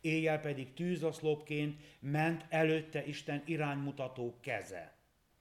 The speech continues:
A jelzést követve ők is eljutottak az ígéret földjére. A bölcsek útjának első szakasza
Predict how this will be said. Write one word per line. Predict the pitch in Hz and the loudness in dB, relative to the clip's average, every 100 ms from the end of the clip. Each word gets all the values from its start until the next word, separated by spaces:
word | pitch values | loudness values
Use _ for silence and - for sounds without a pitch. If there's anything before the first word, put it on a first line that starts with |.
| _ _ _ _ _ _ _ | _ _ _ _ _ _ _
A | 120 | -6
jelzést | 123 139 147 156 156 - | 2 4 4 0 -2 0
követve | 165 160 160 156 156 170 170 - _ _ _ _ _ - | 2 2 2 0 -2 -2 -4 -16 _ _ _ _ _ 0
ők | 196 190 | 2 4
is | 170 - - | 0 -2 0
eljutottak | 202 185 147 131 123 - 135 123 - - - | 2 4 2 0 -4 -4 -6 -6 -8 -20 -14
az | 120 156 | -12 -4
ígéret | 160 120 113 98 92 | -4 -4 -8 -8 -12
földjére. | - 98 90 85 80 78 - _ _ _ _ _ _ _ _ _ _ _ _ _ _ _ _ _ _ _ _ _ _ _ _ _ _ _ _ _ - | -10 -10 -10 -12 -14 -16 -18 _ _ _ _ _ _ _ _ _ _ _ _ _ _ _ _ _ _ _ _ _ _ _ _ _ _ _ _ _ -6
A | |
bölcsek | 135 202 - 135 | 2 2 2 -2
útjának | 156 165 165 143 131 117 - | 0 0 0 0 0 -4 -2
első | 135 156 - 160 | 0 2 0 -4
szakasza | 156 151 147 139 - 123 117 - | -4 -6 -4 -4 -4 -6 -6 -12